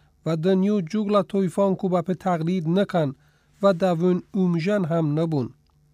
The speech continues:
بچه اوون بوتاون اساس یهودیون نی به زنشته مذهب و مدنیت داسته دوی وده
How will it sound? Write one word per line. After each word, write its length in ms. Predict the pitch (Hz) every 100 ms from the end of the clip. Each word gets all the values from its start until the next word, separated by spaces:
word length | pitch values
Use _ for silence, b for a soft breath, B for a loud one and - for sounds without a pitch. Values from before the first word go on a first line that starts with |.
| _ _ -
بچه 240 | 147 170
اوون 220 | 160 175
بوتاون 380 | 165 156 170 185
اساس 460 | 175 - 190 185 - b b b b b b b -
یهودیون 500 | 180 185 202 226 247
نی 200 | 226 247
به 180 | 247 214
زنشته 520 | 180 190 175 - 190
مذهب 500 | 185 170 - 190 180
و 100 | 185
مدنیت 840 | 175 175 175 175 170 170 165 151 180
داسته 680 | 165 151 170 160 - 180 156
دوی 260 | 151 190
وده 440 | 180 175 160 160